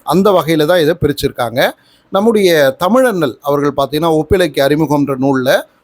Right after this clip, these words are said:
உளவியல் அணுகுமுறைகளை மூன்றாக பகுத்து சொல்லியிருக்காரு. அதாவது ஒருத்தர் எப்படி அணுகணும்னா,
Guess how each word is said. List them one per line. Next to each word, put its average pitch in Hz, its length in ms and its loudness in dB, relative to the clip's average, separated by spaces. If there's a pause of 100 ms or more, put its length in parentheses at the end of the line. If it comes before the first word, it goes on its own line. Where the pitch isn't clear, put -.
(100)
உளவியல் 202 460 0 (160)
அணுகுமுறைகளை 180 840 0 (300)
மூன்றாக 170 540 0
பகுத்து 160 480 -4
சொல்லியிருக்காரு. 127 600 -2 (360)
அதாவது 180 160 2
ஒருத்தர் 160 240 0
எப்படி 156 220 0
அணுகணும்னா, 147 540 0